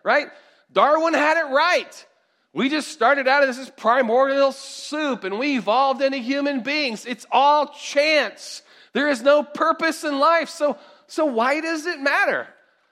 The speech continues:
Right? Humanism is right. Man is the center of everything. He is the highest, you know, in the evolution scale, he has risen to the highest point. And so what man says is good, what man says is right,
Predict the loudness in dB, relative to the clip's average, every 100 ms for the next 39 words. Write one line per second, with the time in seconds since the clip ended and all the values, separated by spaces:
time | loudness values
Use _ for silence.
0 | _ _ _ -2 -2 -2 -2 0 0 -2
1 | -4 -4 -4 -2 2 2 0 -6 -6 0
2 | 2 2 -2 -6 -12 -2 0 2 2 2
3 | 0 -2 -2 -2 -6 -4 -6 -4 -4 -4
4 | -4 -4 0 0 2 -2 -6 _ -20 _
5 | -4 -2 -2 0 0 0 0 -4 -4 -4
6 | -6 -8 -2 0 0 -4 -6 -6 -6 -4
7 | -6 -6 -4 -4 -4 -4 -4 -6 -4 0
8 | 0 0 -8 _ _ _ _ _ -10 -8
9 | -2 0 0 0 0 2 0 -2 -2 -2
10 | -2 -8 -10 -4 0 0 2 -2 -2 -2
11 | -2 -2 -2 -2 -2 -4 -6 0 2 2
12 | -2